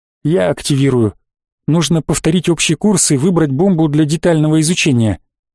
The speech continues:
Достать я могу, но это уже лишняя информация, которая может сработать во вред.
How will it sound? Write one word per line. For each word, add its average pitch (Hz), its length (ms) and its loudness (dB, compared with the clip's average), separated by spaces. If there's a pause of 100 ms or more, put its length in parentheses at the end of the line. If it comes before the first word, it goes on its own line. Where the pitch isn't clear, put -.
(160)
Достать 139 500 -2
я 170 80 2
могу, 170 400 0
но 139 220 2
это 165 140 -2
уже 160 200 2
лишняя 165 340 0
информация, 160 560 0
которая 151 320 -2
может 156 280 0
сработать 151 480 -2
во 156 100 2
вред. 156 340 0